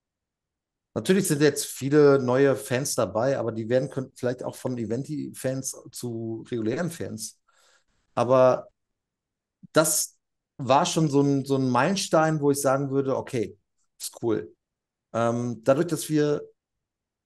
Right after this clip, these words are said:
ohne Infrastruktur, wir haben ja noch nicht mal ein, äh, richtiges Nachwuchs-, äh, Leistungszentrum, was wir bieten müssten. Unser Stadion, unsere ganze Infrastruktur passt ja auch noch nicht. Das, was wir jetzt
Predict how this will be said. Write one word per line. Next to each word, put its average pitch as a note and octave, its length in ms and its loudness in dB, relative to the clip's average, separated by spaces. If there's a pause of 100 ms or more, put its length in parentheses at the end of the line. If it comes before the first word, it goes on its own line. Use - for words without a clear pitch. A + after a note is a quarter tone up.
(100)
ohne G#3 220 4
Infrastruktur, E3 720 -6
wir A#2 100 0
haben C3 80 -2
ja C3 180 -2
noch C3 120 -2
nicht C#3+ 120 -4
mal C#3 120 -4
ein, C#3 120 -6
äh, B2+ 500 -6
richtiges C3+ 440 -8 (180)
Nachwuchs-, C3 720 -10
äh, B2 280 -8
Leistungszentrum, A2 1000 -8 (300)
was G#2+ 200 -4
wir G#2 180 0
bieten A2+ 420 -10
müssten. G2 360 -10 (340)
Unser A2+ 180 0
Stadion, C3 540 0
unsere A#2 260 -6
ganze C3+ 220 -4
Infrastruktur C#3+ 880 -8
passt - 200 -8
ja G#2+ 80 0
auch C3+ 140 -4
noch A2 140 -6
nicht. F#2+ 260 -18 (760)
Das, E3+ 220 2
was D#3 240 0
wir D#3 380 4
jetzt - 560 -2